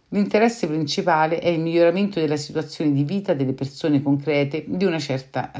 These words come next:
regione, affinché possano assolvere a quei doveri che attualmente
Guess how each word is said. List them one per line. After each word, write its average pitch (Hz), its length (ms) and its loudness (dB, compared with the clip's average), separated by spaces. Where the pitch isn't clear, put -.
regione, 117 800 -4
affinché 147 380 -2
possano 139 400 -2
assolvere 147 540 2
a 147 60 -2
quei 135 160 -2
doveri 139 380 0
che - 140 -10
attualmente 147 840 0